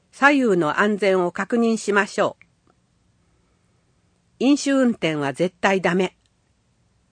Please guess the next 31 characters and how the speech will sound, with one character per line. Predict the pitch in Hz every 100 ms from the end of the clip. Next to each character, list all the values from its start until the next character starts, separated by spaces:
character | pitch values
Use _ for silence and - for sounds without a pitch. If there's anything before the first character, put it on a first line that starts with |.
| _ _ _
忘 | 190 285 277
年 | 277 254
会 | - 170 156
な | 175
ど | 156 147 _ -
お | 180
酒 | - 247 254
を | 233
飲 | 240 220
む | 170
機 | -
会 | - 196 190
が | 185
増 | 208
え | 196
ま | 185
す | - 147
が、 | 143 - _ _ _ _ -
飲 | 277 269
酒 | 262
運 | 254 240
転 | - 175
は | 160 143
絶 | 147 175 -
対 | 233 226
に | 220
い |
け | 202 196
ま | 196
せ | -
ん。 | 165